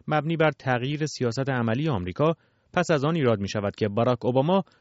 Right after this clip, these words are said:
در گفتگویی با شبکه عرب زبان العربیه گفت که آمریکا دست دوستی به سوی جهان اسلام دراز می‌کند.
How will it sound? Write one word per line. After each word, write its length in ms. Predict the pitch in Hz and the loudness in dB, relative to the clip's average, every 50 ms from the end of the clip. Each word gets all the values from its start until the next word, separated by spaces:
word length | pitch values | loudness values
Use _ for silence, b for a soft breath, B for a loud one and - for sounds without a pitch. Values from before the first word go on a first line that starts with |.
| b b | b b
در 160 | 170 180 175 | 0 0 2
گفتگویی 500 | 147 165 156 - - 151 143 165 170 156 | 2 2 0 2 0 -2 0 0 0 0
با 100 | 156 151 | 0 -2
شبکه 540 | - - 139 127 120 113 - 135 131 135 95 | 0 0 -2 0 0 0 -2 -2 -2 -2 0
عرب 200 | 113 113 107 - | 0 0 0 0
زبان 320 | - 107 104 98 117 113 | -2 -2 -2 0 0 0
العربیه 720 | 120 107 98 98 98 98 98 98 95 107 120 139 175 190 180 _ _ _ _ _ _ _ - | 0 -2 -4 -4 -4 -4 -4 -4 -4 -2 0 2 2 2 0 _ _ _ _ _ _ _ 0
گفت 240 | 170 190 180 - - | 0 0 2 2 0
که 80 | 147 | 0
آمریکا 460 | 113 127 135 131 135 135 - 180 190 | 2 2 0 0 -2 -2 0 0 0
دست 380 | 170 151 160 165 165 - - - | 2 2 0 0 0 -2 -2 -4
دوستی 440 | 165 147 139 131 123 - - 165 165 | -4 -2 -2 -6 -6 -6 -6 -4 -2
به 100 | 131 101 | -2 -2
سوی 280 | - - 104 98 98 | -4 -4 -4 -4 -4
جهان 340 | 90 95 107 87 95 95 95 | -2 -4 -4 -4 -4 -6 -6
اسلام 360 | 92 90 - - 101 95 90 | -6 -8 -8 -8 -8 -8 -8
دراز 340 | 87 101 92 87 87 82 - | -8 -10 -8 -8 -10 -10 -12
می‌کند. 380 | 80 - - 85 80 73 69 | -14 -12 -12 -12 -12 -12 -14